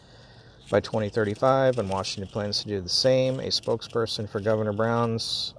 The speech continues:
office said Oregon is already in the process of developing similar rules.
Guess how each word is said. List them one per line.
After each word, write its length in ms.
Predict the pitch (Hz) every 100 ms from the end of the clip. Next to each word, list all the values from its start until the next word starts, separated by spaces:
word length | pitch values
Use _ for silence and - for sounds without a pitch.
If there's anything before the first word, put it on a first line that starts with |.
| - -
office 440 | 113 117 - 107
said 240 | - 113 110
Oregon 320 | 113 110 107
is 120 | 101
already 300 | 120 117 113
in 80 | 107
the 60 |
process 520 | 104 120 117 - 107 -
of 140 | 101
developing 560 | 101 107 107 - 107 104
similar 560 | - 110 123 123 123
rules. 640 | 110 98 104 82 71 -